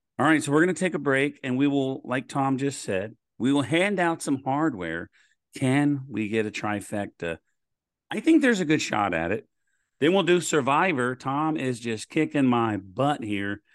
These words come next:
So we'll give you our results. Uh, I sent Tom his, uh,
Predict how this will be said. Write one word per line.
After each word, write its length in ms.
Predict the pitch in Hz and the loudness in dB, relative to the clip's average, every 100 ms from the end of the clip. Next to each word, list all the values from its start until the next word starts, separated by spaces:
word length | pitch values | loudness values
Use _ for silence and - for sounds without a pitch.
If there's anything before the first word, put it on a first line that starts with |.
| _ - | _ -16
So 120 | - 104 | -6 -2
we'll 100 | 107 | 2
give 180 | 143 | 2
you 80 | 147 | 4
our 140 | 143 139 | 2 2
results. 680 | 123 127 131 131 - - - _ _ _ _ | 0 0 -2 -2 -8 -18 -20 _ _ _ _
Uh, 280 | 87 87 85 | -10 -8 -10
I 120 | - 98 | -8 -10
sent 360 | - 131 - - - | -6 -6 -6 -10 -4
Tom 320 | 123 127 120 | 0 2 2
his, 360 | 123 117 104 | 2 -2 -2
uh, 180 | 110 107 | -2 -2